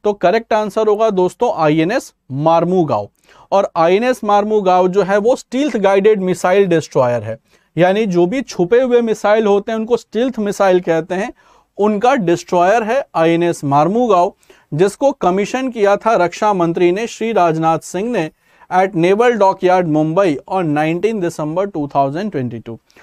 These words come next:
तो नाइनटीन दिसंबर को इसको कमीशन किया था हमारे राजनाथ सिंह ने, जो हमारे डिफेंस मिनिस्टर हैं, और एडमिरल आर हरि कुमार भी प्रेजेंट थे, यानी जो Chief of Naval Staff थे वो भी प्रेजेंट थे, और डिफेंस मिनिस्टर ने इसको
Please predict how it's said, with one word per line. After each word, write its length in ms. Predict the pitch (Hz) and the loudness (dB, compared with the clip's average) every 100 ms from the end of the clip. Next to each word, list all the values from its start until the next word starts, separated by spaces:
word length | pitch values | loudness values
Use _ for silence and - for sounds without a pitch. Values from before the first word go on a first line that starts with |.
| _ _ | _ _
तो 60 | 185 | 0
नाइनटीन 500 | 170 160 196 240 254 | 2 2 0 -2 0
दिसंबर 480 | 233 - 214 220 220 | 0 0 -2 0 0
को 180 | 233 | 2
इसको 340 | 220 185 - 233 - | 2 0 -2 -4 -2
कमीशन 460 | 156 165 180 226 233 | -2 -2 -2 -6 -4
किया 260 | 226 196 | 0 2
था 180 | 185 220 185 | 2 -2 0
हमारे 340 | 156 170 196 | 0 2 2
राजनाथ 460 | 156 160 160 160 151 | 2 0 0 -2 -2
सिंह 260 | - 233 | -4 -4
ने, 160 | 220 196 - _ _ | -2 -4 -8 _ _
जो 200 | 143 202 | -2 0
हमारे 460 | 180 165 165 220 381 - | 2 2 2 2 0 -4
डिफेंस 540 | 139 147 165 175 180 175 | -4 0 0 0 -4 -4
मिनिस्टर 500 | 151 151 147 220 208 | -2 -2 0 0 0
हैं, 140 | 254 - _ _ | -2 -8 _ _
और 260 | - 196 202 - | 0 2 2 0
एडमिरल 500 | 175 175 208 240 240 | 0 0 0 0 2
आर 180 | 180 208 | 0 0
हरि 260 | 190 190 202 | 2 0 0
कुमार 380 | 165 156 160 160 | -2 0 2 2
भी 180 | 214 294 - _ _ | 0 -2 -8 _ _
प्रेजेंट 460 | 165 156 170 208 220 | 0 2 0 -2 -2
थे, 80 | 285 - _ _ 156 | -4 -6 _ _ -2
यानी 220 | 165 190 | 0 2
जो 120 | 208 | 0
Chief 340 | 202 233 247 | -2 -6 -2
of 180 | 240 240 | 0 0
Naval 300 | 202 190 208 | -2 0 0
Staff 320 | 208 190 170 165 | 0 0 0 2
थे 60 | 226 | 0
वो 180 | 208 156 | 2 0
भी 140 | 160 262 | 0 -2
प्रेजेंट 580 | - 139 139 180 196 220 | -2 0 0 -2 -2 -2
थे, 100 | 254 - _ - | -2 -4 _ -2
और 120 | 170 | 0
डिफेंस 480 | 151 160 220 254 220 | 2 0 0 -4 -4
मिनिस्टर 440 | 185 185 - 165 | -4 -4 0 0
ने 140 | 170 190 | 0 -2
इसको 320 | - - | -2 -2